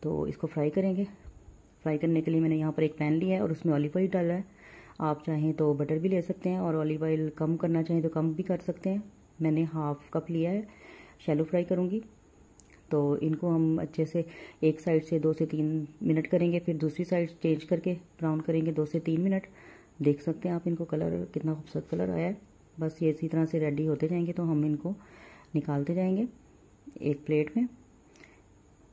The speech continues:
और ये हो गए, अब हम इनको निकाल लेंगे सारे।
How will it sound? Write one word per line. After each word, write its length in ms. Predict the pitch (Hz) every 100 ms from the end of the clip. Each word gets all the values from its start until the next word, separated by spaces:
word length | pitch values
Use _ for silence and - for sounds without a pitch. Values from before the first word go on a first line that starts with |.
| _ - _ -
और 220 | 156 147
ये 360 | 147 147 147 147
हो 180 | 143 139
गए, 280 | 170 196 214 - - - - - - - - - - - - - -
अब 140 | 147 147
हम 160 | 143
इनको 220 | 143 143 147
निकाल 340 | 143 143 143
लेंगे 240 | 156 185
सारे। 260 | 202 196 165